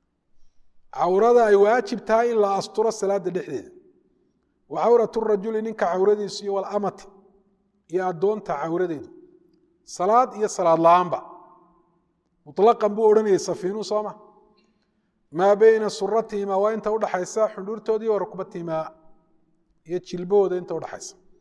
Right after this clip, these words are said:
Waa intaas. Waxaa la mida markay cinda almaxaarimi joogaan, dadka maxramkooda markay ag joogaan.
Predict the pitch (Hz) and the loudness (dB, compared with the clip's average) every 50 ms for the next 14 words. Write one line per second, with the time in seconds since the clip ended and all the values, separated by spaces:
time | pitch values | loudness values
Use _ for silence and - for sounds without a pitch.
0 | _ _ _ _ _ _ _ _ _ - 135 151 165 175 156 - - 98 - - | _ _ _ _ _ _ _ _ _ -10 -8 -6 -6 -6 -8 -12 -16 -16 -16 -18
1 | - _ _ _ _ _ _ _ _ _ _ _ _ _ _ _ _ _ _ _ | -20 _ _ _ _ _ _ _ _ _ _ _ _ _ _ _ _ _ _ _
2 | _ _ _ _ _ _ _ _ _ _ _ _ _ _ _ _ _ _ _ _ | _ _ _ _ _ _ _ _ _ _ _ _ _ _ _ _ _ _ _ _
3 | _ _ _ _ _ _ _ _ _ _ - - _ _ _ _ - - _ _ | _ _ _ _ _ _ _ _ _ _ -20 -20 _ _ _ _ -20 -20 _ _
4 | _ _ _ _ _ _ _ _ _ _ - - - - - 147 127 - 165 175 | _ _ _ _ _ _ _ _ _ _ -20 -20 -20 -18 -16 -8 -2 0 2 2
5 | 208 226 233 233 233 233 226 233 233 226 220 208 196 214 220 214 202 196 175 143 | 2 0 0 0 0 0 2 0 0 -2 -2 -2 -2 -2 0 0 0 0 0 -4
6 | - - 196 220 214 202 180 165 147 - - 156 156 160 170 147 123 - - _ | -2 0 2 4 4 2 0 0 -8 -6 -6 -4 -4 -2 -4 -6 -6 -10 -18 _
7 | _ _ _ _ _ _ _ _ _ _ _ _ _ - 165 165 - - 165 214 | _ _ _ _ _ _ _ _ _ _ _ _ _ -20 -20 -16 -12 -8 -4 -4
8 | 196 - 208 185 175 170 - 202 190 190 185 190 185 190 - 170 170 165 - - | -2 -2 -2 -2 -2 -4 -2 -2 0 0 -2 -4 -8 -10 -10 -10 -10 -12 -12 -12
9 | 147 135 135 139 117 | -10 -10 -10 -12 -16